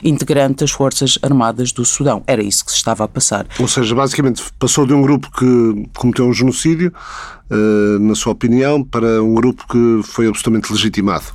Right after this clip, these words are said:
Speaker 1: Exatamente, por todos os atores internacionais, incluindo pela União Europeia. O processo principal de controle da imigração de, do continente africano para a União Europeia, que se chamava Khartoum Process,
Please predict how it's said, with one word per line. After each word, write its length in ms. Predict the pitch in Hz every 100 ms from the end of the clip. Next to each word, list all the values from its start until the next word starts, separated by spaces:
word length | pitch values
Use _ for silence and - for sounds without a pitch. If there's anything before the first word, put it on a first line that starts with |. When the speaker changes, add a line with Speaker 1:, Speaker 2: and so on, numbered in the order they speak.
| -
Speaker 1:
Exatamente, 640 | 165 131 107 - 101 95 -
por 180 | - 123
todos 280 | 135 120
os 100 | -
atores 340 | 135 120 135 143
internacionais, 640 | 147 190 233 - 226 170
incluindo 380 | 170 156 156 147
pela 220 | 147 135
União 260 | 139 143 147
Europeia. 400 | 165 - 160 160
O 40 |
processo 500 | 131 - - 156 147
principal 640 | - 180 170 - 156 147 139
de 80 | -
controle 420 | 147 135 143 131
da 60 |
imigração 640 | 135 131 131 131 - 127 120
de, 340 | - 127 123 -
do 120 | 120
continente 480 | - 123 127 123 117
africano 440 | 117 117 123 110
para 140 | 101 117
a 20 |
União 160 | 117 113
Europeia, 280 | - 107
que 100 | 101
se 60 | -
chamava 260 | 113 107 90
Khartoum 400 | - 110 - 113
Process, 540 | - 107 - 151 160